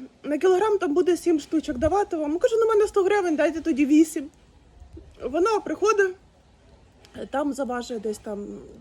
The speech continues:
тисяча, тисяча чотириста тридцять. І вона каже, що там буде на сто шістнадцять гривень, чи нормально вам.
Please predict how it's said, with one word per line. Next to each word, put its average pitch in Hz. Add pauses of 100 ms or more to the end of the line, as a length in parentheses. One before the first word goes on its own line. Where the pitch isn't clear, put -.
тисяча, 233 (500)
тисяча 254
чотириста 226 (460)
тридцять. 349 (840)
І 220
вона 294
каже, 349
що -
там 277
буде 247
на 233 (220)
сто -
шістнадцять 240
гривень, 330
чи 247
нормально 269
вам. 262